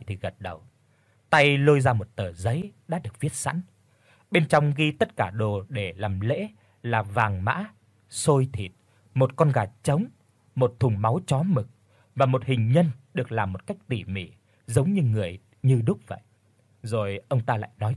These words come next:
tiếp. "Mai là ngày tốt, giờ tốt tôi cũng đã tính được rồi. Chúng ta tổ chức gọi hồn lên hỏi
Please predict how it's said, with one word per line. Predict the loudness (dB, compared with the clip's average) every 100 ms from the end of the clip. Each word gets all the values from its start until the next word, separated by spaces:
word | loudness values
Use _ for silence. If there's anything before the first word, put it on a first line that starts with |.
| -4
tiếp. | -6 -6 _ _ _ _ _ _ _ _ _ _ _ _ _ _ _ _ _ _ _ _ _ _ _
"Mai | 2 4 4 2
là | 0
ngày | -4 -8 -2
tốt, | 2 2 0 _ _ _ _ _
giờ | 4 6 6 4
tốt | 4 4 2 _ _ 2
tôi | 4 4
cũng | 2 -2
đã | -2 2
tính | 4 4
được | 0 -6
rồi. | -10 -12 _ _ _ _ _ _
Chúng | 0 2
ta |
tổ | 2 0 -2
chức | -2 -4
gọi | 2 2 2
hồn | -2 -2 -2
lên | -2 -2
hỏi | -2 -6